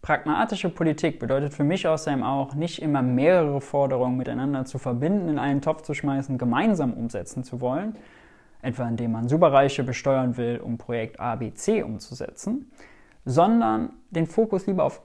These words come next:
einige wenige konkrete Einzelmaßnahmen und die dann mit ökonomischen, sozialen, ökologischen Gründen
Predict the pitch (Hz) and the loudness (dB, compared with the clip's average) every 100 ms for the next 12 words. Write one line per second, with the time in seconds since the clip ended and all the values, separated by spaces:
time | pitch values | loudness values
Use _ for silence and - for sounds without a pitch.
0 | - - 156 185 165 151 147 156 151 143 | -6 0 2 2 2 0 0 0 0 -2
1 | 143 139 - 185 214 - - 165 175 127 | 0 -2 2 2 2 0 2 2 2 -2
2 | 113 - - - 120 123 180 - 143 143 | -4 -8 -10 -8 -2 0 0 0 -2 2
3 | 226 208 185 180 156 139 - _ - 165 | 2 4 2 2 0 -2 -8 _ -10 -2
4 | 151 180 180 165 151 147 156 151 123 202 | 0 0 0 -2 -4 -4 -2 -2 4 4
5 | - 156 151 143 143 139 135 147 151 139 | 6 4 2 -2 -4 -4 0 0 0 -4
6 | 131 | -4